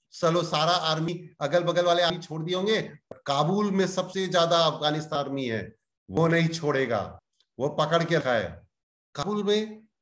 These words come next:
फिर और पास आ गए, मैंने एक घंटे बाद देखा तालिबान और पास आ गया। उसने गजनी लिया, गजनी जो नीचे में है, गजनी जो है काबुल ठीक नीचे में है। परसों मैंने देखा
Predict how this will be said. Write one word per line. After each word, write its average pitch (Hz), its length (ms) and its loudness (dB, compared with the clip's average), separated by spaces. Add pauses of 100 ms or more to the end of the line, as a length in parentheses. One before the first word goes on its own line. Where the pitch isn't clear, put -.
फिर 202 120 2
और 226 80 2
पास 226 300 0
आ 226 80 2
गए, 214 160 -4
मैंने - 500 -10
एक 196 140 -2
घंटे 220 240 0
बाद 240 160 0
देखा 233 260 -2 (1200)
तालिबान 214 320 2
और 233 160 2
पास 233 220 0
आ 185 80 2
गया। 135 160 -4 (380)
उसने 202 200 -2
गजनी 196 440 2
लिया, 165 420 -4 (220)
गजनी 175 280 -2
जो 240 120 -4
नीचे 226 280 -2
में 202 140 2
है, 98 280 -6 (380)
गजनी 170 400 0
जो 233 140 0
है 240 120 2
काबुल 202 300 0
ठीक 220 220 -10
नीचे 214 240 -2
में 190 120 2
है। 92 320 -6 (520)
परसों 202 280 4
मैंने 262 160 2
देखा 208 520 0